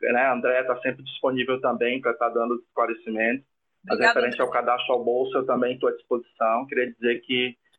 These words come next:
Speaker 1: a Prefeitura de São Luís segue trabalhando pela população. Ainda em tempos de pandemia, nós não paramos nosso atendimento, que os equipamentos públicos continuam funcionando ainda aqui na,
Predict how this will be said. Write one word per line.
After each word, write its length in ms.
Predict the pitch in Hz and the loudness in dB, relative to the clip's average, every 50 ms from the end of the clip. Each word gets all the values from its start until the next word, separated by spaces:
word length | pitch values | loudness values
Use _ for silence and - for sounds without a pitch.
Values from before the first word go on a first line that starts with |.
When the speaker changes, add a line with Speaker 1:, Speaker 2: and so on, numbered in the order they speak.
| _ _ | _ _
Speaker 1:
a 120 | - - | -4 -2
Prefeitura 420 | - 131 131 139 135 135 135 127 | 0 0 -2 -2 -2 0 -2 -2
de 100 | - - | -2 -2
São 120 | - 139 131 | -2 0 0
Luís 280 | 127 123 123 123 - | 0 0 -2 -4 -2
segue 280 | - 147 135 - 131 110 | -2 -2 -2 -2 -2 -2
trabalhando 580 | 135 151 143 139 135 127 120 123 123 135 135 139 | 0 0 0 2 0 0 0 0 0 0 -2 0
pela 160 | 131 127 131 | 0 0 0
população. 760 | - 123 - - 127 123 117 - - 113 110 110 117 120 - _ _ _ _ _ _ - | 0 -2 -2 0 0 0 0 -2 -2 0 0 0 0 -2 -4 _ _ _ _ _ _ 0
Ainda 500 | 117 120 131 131 139 139 135 135 131 131 | 0 0 0 0 -2 0 0 0 -2 -2
em 80 | 135 | -2
tempos 300 | 135 135 131 131 135 127 | -2 -2 -2 0 -2 -2
de 80 | 127 131 | -4 -2
pandemia, 520 | - 131 127 123 123 123 120 120 123 127 | -2 -2 0 0 0 0 2 2 2 2
nós 220 | 127 127 123 123 - | 2 2 0 0 0
não 160 | 127 131 139 | -2 -2 0
paramos 420 | 143 156 143 135 127 127 135 143 | 0 0 0 2 2 0 0 0
nosso 220 | 139 135 131 135 135 | 0 -2 -2 -2 -2
atendimento, 680 | 127 - 127 123 117 123 117 113 113 117 123 123 131 127 | -2 -2 -4 -4 -4 -4 -2 0 0 -2 -2 -4 -8 -14
que 100 | - _ _ _ _ _ | -20 _ _ _ _ _
os 100 | - - | -8 -4
equipamentos 560 | 123 120 117 - - 127 123 127 123 120 - - | -4 -4 -4 -2 -2 -2 -2 -2 -4 -6 -6 -10
públicos 300 | - - 131 123 - 139 - | -6 -6 -6 -4 -4 -4 -4
continuam 440 | - 135 - - - 131 127 135 135 | -2 -2 -4 -2 -2 -2 -2 -2 -2
funcionando 560 | - 139 135 - 135 123 123 123 127 127 127 | -2 -4 -2 0 0 2 2 2 2 2 2
ainda 200 | 123 123 123 127 | 0 0 -2 -4
aqui 160 | 131 - 135 | -4 -2 0
na, 260 | 123 123 123 123 120 | 0 2 2 0 -2